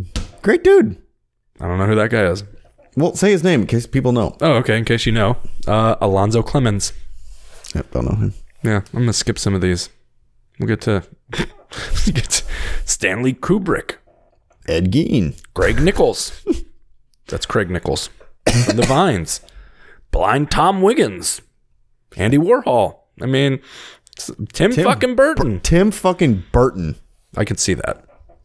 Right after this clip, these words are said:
Speaker 2: I can.
Speaker 1: A little bit.
Speaker 2: Yeah.
Speaker 1: But the dude's a mil-, a bajillionaire at
Speaker 2: Right.
Speaker 1: this point
Speaker 2: I
Speaker 1: from
Speaker 2: mean,
Speaker 1: his fucking
Speaker 2: so
Speaker 1: movies.
Speaker 2: the, s-, having autism doesn't mean you can't fucking do
Speaker 1: H P
Speaker 2: anything.
Speaker 1: Lovecraft.
Speaker 2: Yeah. I mean,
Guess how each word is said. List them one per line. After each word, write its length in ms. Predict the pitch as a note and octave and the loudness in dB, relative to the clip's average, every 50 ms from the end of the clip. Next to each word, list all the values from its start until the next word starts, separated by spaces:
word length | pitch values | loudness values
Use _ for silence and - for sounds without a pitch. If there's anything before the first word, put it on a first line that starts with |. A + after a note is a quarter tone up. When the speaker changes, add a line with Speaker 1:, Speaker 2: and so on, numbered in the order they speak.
| - - | -6 -6
Speaker 2:
I 40 | F2 | -4
can. 280 | - - E2+ C#2+ E2 - | -2 -2 -2 -2 -2 -2
Speaker 1:
A 40 | G#2+ | 0
little 220 | G2+ G#2 F#2+ F#2 | 2 2 2 2
bit. 260 | F2 D#2+ - - _ _ _ | 2 2 0 -2 _ _ _
Speaker 2:
Yeah. 140 | - - - - - - - | -8 -8 -8 -8 -12 -2 -2
Speaker 1:
But 140 | F#3 F3 - | -2 0 0
the 80 | F3+ | -2
dude's 260 | D3 - A3 A3+ F3 | 2 4 2 4 4
a 40 | F#3+ F#3 | 4 2
mil-, 180 | F#3+ G3+ G#3+ | 2 2 2
a 240 | G3 C#3+ A2 B2+ C3+ | 2 2 2 2 2
bajillionaire 800 | A2+ G2+ B2 A2 A#2+ D#3 F3+ F#3 E3 A#2+ F#2+ F2 E2+ D#2+ F#3+ G3 | 2 2 0 2 2 4 4 4 4 2 2 2 2 4 4 4
at 40 | |
Speaker 2:
Right. 160 | F#3+ C3+ G#2 A2 | 4 4 4 2
Speaker 1:
this 80 | - | 0
point 140 | - G2 G2+ | 0 0 0
Speaker 2:
I 40 | F3 | 2
Speaker 1:
from 60 | F3+ | 2
Speaker 2:
mean, 140 | F#3 F#3 F#3 | 2 2 2
Speaker 1:
his 120 | F3+ E3+ D3+ | 0 0 0
fucking 120 | C3+ C3 - | -2 0 2
Speaker 2:
so 180 | G#3 G3 F3 C#4+ A#3+ | 2 2 2 2 2
Speaker 1:
movies. 220 | G3 F3+ - E3+ | 0 0 0 0
Speaker 2:
the, 160 | F3 F3 - - G3+ - - - G3+ - | 0 -2 -2 -4 -14 -20 -20 -20 -20 -16
s-, 260 | - - - - D3+ - - G2 F#2+ - - _ _ _ C#3 B2 A2 G2 - - - - - | -14 -6 -4 -4 -6 -6 -10 -18 -20 -20 -20 _ _ _ -6 -4 -4 -4 -6 -10 -16 -10 -2
having 300 | G#3+ B3+ C#4+ D#4 A3+ D#3 | -2 0 2 2 0 0
autism 580 | - - C#3 C3 C3 - - A#2+ A2 A#2 A2 | 0 -2 0 0 0 0 0 0 0 0 2
doesn't 240 | G#2+ A2+ A2 A#2 B2 | 2 2 0 0 0
mean 160 | A#2 A2+ A#2 A2 | 2 2 2 2
you 120 | G#2+ G#2 | 0 0
can't 340 | - - A2 A#2 A2 G#2 - | 0 0 0 0 0 0 -2
fucking 400 | - - G#2 - - F#2 F2+ F2 | -2 -2 -2 -2 -2 -4 -2 0
do 100 | A2 C3+ | 2 2
Speaker 1:
H 40 | D#3 | 2
P 60 | F3 | 0
Speaker 2:
anything. 220 | E2+ E2 E3+ D#3+ C#3+ | 0 2 2 4 4
Speaker 1:
Lovecraft. 760 | D3 D3 C3 D#2+ - A#2 G2 E2 D2+ - - - - - - - - - | 4 4 2 2 0 2 2 2 0 -2 -4 -10 -6 -6 -6 -6 -4 -2
Speaker 2:
Yeah. 220 | A2 C#3 D#3 A2+ - - - | -2 0 0 -2 -4 -6 -4
I 60 | G2+ | -2
mean, 360 | A2 A2 G#2 G#2 G2+ G2+ G2 | -2 0 0 0 0 -2 -2